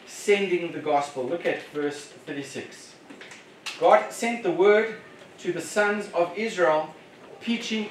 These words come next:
uh, so-, sorry, preaching peace through Jesus Christ."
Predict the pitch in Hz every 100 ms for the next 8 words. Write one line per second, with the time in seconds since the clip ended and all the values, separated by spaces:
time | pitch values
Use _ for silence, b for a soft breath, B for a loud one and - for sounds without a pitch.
0 | - 147 - - - - 139 123 - B
1 | B B - 247 302 - 233 220 196 -
2 | - - - - 285 185 160 - - -
3 | - - - - - - 190 185 175 170
4 | - - - - - - - 156 139 131
5 | - 117 - - -